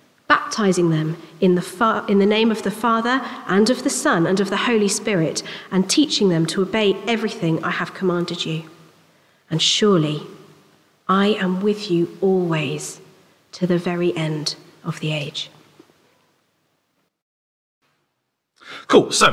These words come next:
Speaker 2: I, uh, very recently, I've been, uh, learning, you don't need to know why, but I've learned that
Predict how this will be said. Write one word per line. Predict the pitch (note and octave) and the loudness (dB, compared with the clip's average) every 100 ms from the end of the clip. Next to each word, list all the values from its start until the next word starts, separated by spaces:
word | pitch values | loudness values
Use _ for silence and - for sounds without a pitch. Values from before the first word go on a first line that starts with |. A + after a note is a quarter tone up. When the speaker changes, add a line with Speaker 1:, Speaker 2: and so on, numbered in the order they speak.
| - | 2
Speaker 2:
I, | E3+ F#3+ E3 | 2 4 2
uh, | - D3 C3+ C#3 | 0 0 0 2
very | G#3+ | 2
recently, | D#3 C3+ - B2+ D3 | 2 0 0 -2 0
I've | C#3 C3 | -2 0
been, | C3 A#2+ | -2 -2
uh, | - A#2 A2+ | -2 -2 0
learning, | B2 A#2 C3+ | 0 0 0
you | C3 | 0
don't | C3 | -2
need | A#2 A2 | -4 -4
to | |
know | A2+ | -4
why, | G2 F#2+ - - - | 0 0 -2 -2 2
but | |
I've | C#3+ D3 | 4 4
learned | G3+ B2+ A#2 - - B2 | 4 4 0 -6 -12 0
that | C#3+ G#2 G2 - | 0 0 -4 -8